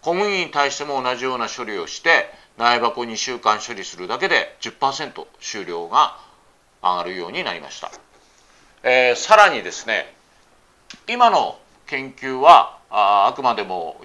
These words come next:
実験レベルですけども、今現在、ある民間企業が実際に実用化に向けて研究開発を行っています。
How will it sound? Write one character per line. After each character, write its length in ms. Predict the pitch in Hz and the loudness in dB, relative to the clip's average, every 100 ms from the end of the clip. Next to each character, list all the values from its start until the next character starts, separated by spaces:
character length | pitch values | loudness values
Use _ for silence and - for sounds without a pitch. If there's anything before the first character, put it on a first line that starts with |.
| 104 | -16
実 80 | 113 | -6
験 100 | 123 | -4
レ 100 | 120 | -4
ベ 100 | 110 | -4
ル 80 | 90 | -6
で 100 | 85 | -8
す 260 | - 90 - - | -12 -18 -18 -18
け 80 | 95 | -14
ど 80 | |
も、 140 | 95 139 | -8 -8
今 280 | 147 143 120 | -2 0 2
現 260 | 135 135 | 0 -4
在、 300 | 113 147 123 - - - - | 2 4 4 -2 -20 -20 2
あ 120 | 123 | 2
る 100 | 123 | 2
民 220 | 113 110 | -6 -8
間 180 | 104 107 | -4 -4
企 220 | 107 113 | -4 -12
業 220 | 104 95 | -8 -8
が 380 | 95 151 123 - - _ - | 4 8 8 4 -14 _ -16
実 80 | 110 | -12
際 280 | - 131 139 | -2 -2 0
に 240 | 175 110 | -4 -6
実 260 | 101 - 110 | -10 -8 -6
用 100 | 101 | -4
化 100 | 101 | -6
に 80 | 95 | -8
向 120 | 92 | -12
け 80 | - | -4
て 160 | 190 | -4
研 260 | - 117 98 | -4 -10 -12
究 120 | 95 | -12
開 200 | 92 92 | -8 -8
発 180 | 85 - | -8 -2
を 100 | 202 | -2
行 100 | 101 | -2
っ 120 | 73 | -12
て 120 | - | -16
い 40 | 76 | -20
ま 80 | - | -20
す。 180 | - | -20